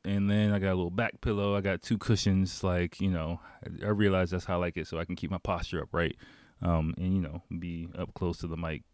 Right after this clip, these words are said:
kinda, without making myself a little bit too uncomfortable, so,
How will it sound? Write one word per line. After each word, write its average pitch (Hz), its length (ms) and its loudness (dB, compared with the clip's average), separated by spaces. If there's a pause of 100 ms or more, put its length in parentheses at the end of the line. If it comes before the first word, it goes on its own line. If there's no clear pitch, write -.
kinda, 80 360 -4 (220)
without 80 360 -4 (1200)
making 104 240 4
myself 95 240 2
a 95 40 2
little 92 120 4
bit 87 100 0
too 92 100 0
uncomfortable, 82 440 -4
so, 82 220 -12